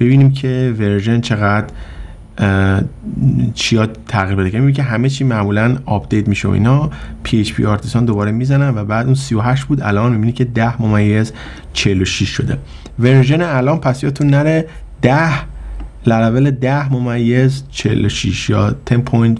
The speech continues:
forty six. اینا هستش که می‌خوام در رابطه باش صحبت کنم. من، اه، یه،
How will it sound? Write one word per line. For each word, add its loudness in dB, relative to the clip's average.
forty 0
six. -4
اینا 4
هستش 0
که 0
می‌خوام 0
در 2
رابطه 0
باش 0
صحبت -2
کنم. -8
من، 2
اه، 2
یه، 2